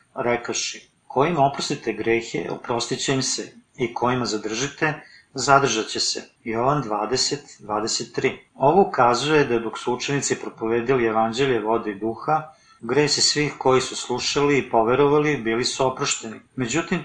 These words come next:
to nije značilo da su mogli svakome biti oprošteni gresi. Uprkos njihovoj veri u evanđelje vode i duha, učenici Isusovi imali su autoriteta da oproste grehe svakome kroz evanđelje vode i duha.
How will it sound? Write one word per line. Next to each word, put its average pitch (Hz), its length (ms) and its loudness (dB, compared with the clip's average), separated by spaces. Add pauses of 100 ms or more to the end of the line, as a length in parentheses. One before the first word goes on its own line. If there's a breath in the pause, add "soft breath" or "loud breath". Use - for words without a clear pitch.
to 131 100 0
nije 127 220 0
značilo 117 720 2
da 120 140 -2
su - 200 -2
mogli 120 340 0
svakome 139 640 4
biti 113 320 0
oprošteni 127 540 -2
gresi. - 520 2 (220)
Uprkos 147 560 -2
njihovoj 127 420 0
veri 113 520 0
u 113 80 2
evanđelje 110 540 0
vode 107 260 -2
i 117 40 -2
duha, 127 380 0 (220)
učenici 135 680 -2
Isusovi 156 600 0
imali 135 440 0
su - 160 -4
autoriteta 113 680 -4
da 113 160 -2
oproste 120 360 -4
grehe 113 360 -2
svakome 135 640 -2
kroz 107 200 -4
evanđelje 110 460 0
vode 117 260 0
i 127 40 -2
duha. 127 440 -4